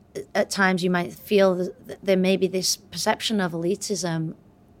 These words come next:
in a-, any, like, the sport or the training side, if you really peel back the onions, it goes back for me to that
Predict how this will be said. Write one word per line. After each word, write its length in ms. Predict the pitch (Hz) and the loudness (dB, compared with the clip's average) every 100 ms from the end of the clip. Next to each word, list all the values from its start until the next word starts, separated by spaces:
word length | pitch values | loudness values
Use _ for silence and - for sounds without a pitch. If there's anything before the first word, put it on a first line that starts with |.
| _ _ _ | _ _ _
in 180 | - 202 | -6 -2
a-, 420 | 208 - - - 180 | -2 -4 -10 -2 2
any, 280 | 233 277 | 4 4
like, 180 | 185 180 | 4 0
the 80 | 180 | -2
sport 400 | - - 202 202 | -2 4 4 4
or 100 | 180 | 2
the 100 | 175 | -2
training 360 | - 214 233 226 | 0 2 4 2
side, 280 | 214 185 175 - - - - _ _ - _ _ | 2 2 0 -10 -20 -20 -20 _ _ -20 _ _
if 160 | 196 | -4
you 80 | 208 | 2
really 200 | 208 247 | 6 6
peel 200 | 247 240 | 6 4
back 200 | 214 214 | 6 6
the 120 | 185 | 4
onions, 340 | 185 208 208 180 | 2 4 4 2
it 80 | - | 4
goes 180 | 226 | 2
back 220 | 220 226 - | 6 4 4
for 120 | 208 | 2
me 180 | 220 247 | 4 4
to 60 | |
that 220 | 202 185 | 4 2